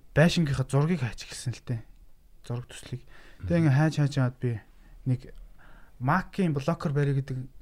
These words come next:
Speaker 1: анх бодолтой ч гэдэг. Mac-ийн блокоос нөгөө Mac-ийн юунаас гаргасан нэг тийм гурван байшингийн үнэгүй загвар байсан байхгүй.
Speaker 2: Мгм.
Speaker 1: Тэгээ тэрний хамгийн том одоо гурван төрлийн байшин байгаа. Тэрний хамгийн том метр квадраттай байшингийнхын загварыг би шууд олонгуутлаа энийг өөрчлөөд ийм юм болгоод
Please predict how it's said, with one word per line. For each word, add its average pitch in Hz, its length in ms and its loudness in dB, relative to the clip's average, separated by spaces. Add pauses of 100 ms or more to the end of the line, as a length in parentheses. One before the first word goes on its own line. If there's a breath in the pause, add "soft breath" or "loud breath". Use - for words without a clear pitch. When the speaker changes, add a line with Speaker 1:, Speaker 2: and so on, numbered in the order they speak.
(360 soft breath)
Speaker 1:
анх 127 160 -6
бодолтой 131 400 -2
ч 139 80 -2
гэдэг. 131 240 -4
Mac-ийн 147 320 0
блокоос - 480 -6
нөгөө 135 240 0
Mac-ийн 165 560 0
юунаас 143 400 -2
гаргасан 131 400 -2
нэг - 80 -10
тийм 123 80 -2
гурван 160 320 0
байшингийн 131 480 0 (240 loud breath)
үнэгүй 156 240 4
загвар 147 320 0
байсан - 160 -6
байхгүй. - 240 -2
Speaker 2:
Мгм. 131 160 4 (480 loud breath)
Speaker 1:
Тэгээ 143 80 -2
тэрний 190 340 4 (380 loud breath)
хамгийн 190 320 2
том 151 260 2
одоо 120 460 -2 (100)
гурван 190 240 6
төрлийн 139 300 2
байшин 127 240 0
байгаа. 127 160 0
Тэрний 143 240 0
хамгийн 160 240 0
том 147 160 2
метр 135 240 -2
квадраттай - 500 -6
байшингийнхын 123 480 -4
загварыг 127 380 0
би 120 160 -4
шууд 123 160 -10
олонгуутлаа 123 560 -8 (400 loud breath)
энийг 135 240 4
өөрчлөөд 127 420 -2 (680 loud breath)
ийм 120 160 -2
юм 113 80 -4
болгоод 110 320 -8